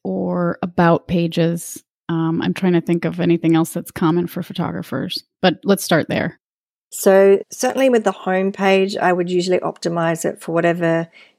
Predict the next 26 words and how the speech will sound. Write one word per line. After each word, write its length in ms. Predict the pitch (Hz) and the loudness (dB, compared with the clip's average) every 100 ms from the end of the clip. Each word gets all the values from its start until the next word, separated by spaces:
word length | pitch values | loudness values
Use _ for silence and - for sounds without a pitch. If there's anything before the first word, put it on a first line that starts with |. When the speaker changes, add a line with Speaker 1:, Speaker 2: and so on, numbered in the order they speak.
| - | -6
Speaker 2:
your 100 | 175 | -2
most 300 | 165 160 - - _ _ _ - | 0 -2 -8 -16 _ _ _ -10
important 760 | - 175 - - 175 - 226 - | -4 -4 -4 0 0 2 -2 -4
keyword 420 | 254 254 262 254 | -4 -2 0 -2
is. 240 | - 285 | -4 -6
So 160 | - 190 | -4 -2
whatever 680 | 190 175 190 185 185 196 | 0 0 2 2 2 -2
service 640 | 180 - - 175 170 170 - | -4 -2 2 4 2 -2 -4
that 80 | |
you 140 | - 165 | -4 -4
wanna 200 | 170 170 | -4 -4
get 300 | 170 156 - | -2 -2 -4
the 80 | 156 | -8
most. 640 | 156 151 - - - - _ - - _ | -6 -6 -8 -12 -14 -16 _ -20 -20 _
So 580 | - - 170 165 170 170 _ _ _ _ _ - | -6 0 2 2 -2 -4 _ _ _ _ _ -12
if 140 | 180 | -2
you 60 | 190 | 2
wanna 180 | 185 170 | 2 2
do 160 | 180 | 2
photography 580 | 175 - 165 170 160 170 | 0 0 -2 -2 -4 -6
for 180 | 165 165 | -6 -6
wedding 640 | 160 180 190 185 185 185 - | 2 4 4 2 -2 -6 -4
venues, 800 | 180 180 190 208 262 311 - - - _ | 0 0 2 0 0 -4 -10 -18 -20 _
then 300 | 175 175 170 | -2 0 2
make 220 | 170 - 185 | 2 0 2
that 280 | 165 - | 2 0